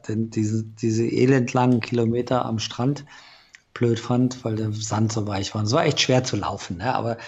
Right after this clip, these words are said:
da, da hast du halt mal so einen Frusttag und der Steffen lag mit,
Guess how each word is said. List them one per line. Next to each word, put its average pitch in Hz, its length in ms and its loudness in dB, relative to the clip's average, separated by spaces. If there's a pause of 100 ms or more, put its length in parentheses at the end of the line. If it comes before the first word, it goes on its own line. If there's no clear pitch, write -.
(220)
da, 113 140 -4
da 110 220 -4
hast 123 140 -6
du 135 40 -2
halt 117 100 -4
mal 113 100 -6
so 113 80 -6
einen 107 100 -6
Frusttag 110 500 -8
und 110 60 -6
der 104 120 -8
Steffen 113 360 -8
lag 113 260 -8
mit, 110 220 -8